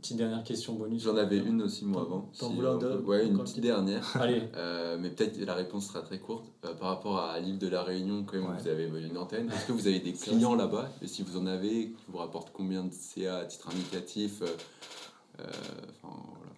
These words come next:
Speaker 2: Est-ce que vous prospectez à l'île de la Réunion
Speaker 3: Ouais.
Speaker 2: ou il y a que des devs là-bas et des char-, et des chefs de projet ?
Speaker 3: Alors, à l'île de la Réunion, comme, euh, dans toutes les autres régions, on a un directeur régional, des chefs de projet et des développeurs.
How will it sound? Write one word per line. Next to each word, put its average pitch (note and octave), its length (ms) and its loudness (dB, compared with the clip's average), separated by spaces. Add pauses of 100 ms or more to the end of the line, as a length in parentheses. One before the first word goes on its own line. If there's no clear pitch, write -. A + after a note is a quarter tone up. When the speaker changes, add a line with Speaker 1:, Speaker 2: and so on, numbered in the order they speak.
Speaker 2:
Est-ce - 80 -14
que A2+ 60 0
vous G2+ 120 4
prospectez G#2+ 580 0
à G#2 40 0
l'île F#2 160 -2
de F#2 60 0
la F2+ 100 0
Réunion F#2+ 300 4
Speaker 3:
Ouais. G2 160 6
Speaker 2:
ou - 40 2
il F2 60 0
y E2+ 60 2
a D#2 40 2
que D#2+ 200 -2
des F#2+ 240 2
devs F#2 360 2
là-bas E2+ 520 -2
et F2 140 -4
des E2 140 -4
char-, E2 280 -8
et E2+ 80 -6
des - 160 -6
chefs - 200 -10
de E2+ 60 -6
projet ? D#2+ 340 -8 (200)
Speaker 3:
Alors, G#2 240 6
à G2+ 60 6
l'île A2 200 0
de A2 60 6
la G#2 80 6
Réunion, G2+ 280 4
comme, G#2 260 0
euh, F#2+ 100 2
dans F#2+ 140 0
toutes - 160 -6
les G2+ 120 -4
autres G2 160 -4
régions, G#2 340 -2
on F#2 60 -2
a F2 80 -6
un F#2 80 -4
directeur F#2+ 400 0
régional, F#2+ 540 0
des G2 80 0
chefs F2+ 180 -4
de F#2 80 -2
projet F#2+ 340 -4
et G2 40 0
des F#2+ 100 -2
développeurs. F#2+ 480 0